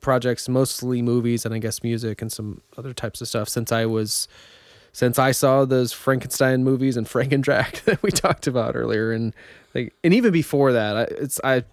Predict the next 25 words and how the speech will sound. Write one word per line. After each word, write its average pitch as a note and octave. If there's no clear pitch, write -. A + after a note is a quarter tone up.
I've C3
talked B2+
too B2
much A2
about A2
it G2
today, G#2
maybe G#2
get G2+
into G2+
some G#2+
of G#2
it G2
another G#2+
time, G2+
but C#3+
I've C3+
been C3+
trying D#3
to C3+
preserve D3+
them B2+
because B2
I B2
was, A#2+